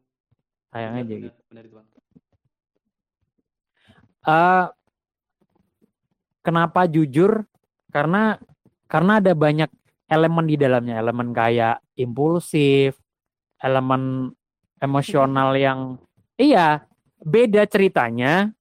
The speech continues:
Speaker 1: ketika, eh, patah hati itu sudah berlalu, lalu kau mengingatnya kembali dan menulis.
Speaker 2: Oh.
Speaker 1: Sudah, udah sudut pandang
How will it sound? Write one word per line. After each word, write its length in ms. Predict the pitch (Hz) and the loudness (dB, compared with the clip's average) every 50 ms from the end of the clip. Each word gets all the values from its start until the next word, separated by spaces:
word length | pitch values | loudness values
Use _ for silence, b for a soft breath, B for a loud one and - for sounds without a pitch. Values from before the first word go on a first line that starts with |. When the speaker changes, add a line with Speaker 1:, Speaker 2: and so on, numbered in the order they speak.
| _ | _
Speaker 1:
ketika, 680 | - 170 156 - 180 156 - - 196 190 202 208 202 196 - _ _ _ _ _ _ _ _ _ - - _ _ _ _ _ _ _ _ _ _ _ _ _ _ _ _ _ _ - | -8 -6 -2 -2 -2 -2 0 0 2 2 2 2 0 -4 -10 _ _ _ _ _ _ _ _ _ -20 -20 _ _ _ _ _ _ _ _ _ _ _ _ _ _ _ _ _ _ -2
eh, 260 | 160 165 180 185 185 180 | 0 2 4 2 2 0
patah 400 | - 185 180 175 170 - 190 175 | 0 0 0 0 2 0 0 2
hati 500 | 175 180 175 - - 190 185 180 185 175 160 - _ _ _ _ _ _ | 2 0 0 0 0 2 4 4 4 2 0 -4 _ _ _ _ _ _
itu 600 | - 185 185 - _ - 220 214 214 214 214 220 | -6 -6 -6 -6 _ 0 2 4 4 4 4 2
sudah 320 | 214 - - 190 175 170 165 | 2 0 0 0 2 2 2
berlalu, 600 | 151 151 147 143 127 120 117 120 131 151 170 175 170 _ _ | 2 2 2 4 2 2 2 0 0 -2 -2 -6 -10 _ _
lalu 320 | - 147 147 156 180 202 | -4 0 2 2 2 2
kau 160 | 196 - 196 180 | 0 0 -2 -2
mengingatnya 480 | 180 180 175 170 160 160 160 160 160 | 0 -2 -2 -2 -2 -4 -4 -4 -6
kembali 440 | 151 - 160 151 147 139 135 139 160 170 | -6 -4 -2 0 2 2 4 2 2 2
dan 140 | 160 160 151 | 2 0 0
menulis. 560 | 151 151 151 160 165 156 143 131 - - - _ _ _ _ _ _ _ _ _ _ _ _ _ _ _ _ _ _ _ _ _ _ _ _ _ _ _ | 0 0 0 0 0 0 0 0 -2 -6 -12 _ _ _ _ _ _ _ _ _ _ _ _ _ _ _ _ _ _ _ _ _ _ _ _ _ _ _
Speaker 2:
Oh. 320 | _ 135 135 139 151 156 160 160 | _ -16 -14 -12 -10 -10 -4 0
Speaker 1:
Sudah, 520 | - 196 185 196 185 180 156 - - _ _ _ _ _ _ _ | 2 2 4 4 2 0 -4 -8 -14 _ _ _ _ _ _ _
udah 280 | _ - 190 185 196 196 | _ 0 2 2 2 2
sudut 280 | 185 - 196 180 190 170 | 2 2 0 0 0 2
pandang 440 | - 196 185 185 180 180 180 180 | 0 2 2 4 4 4 2 2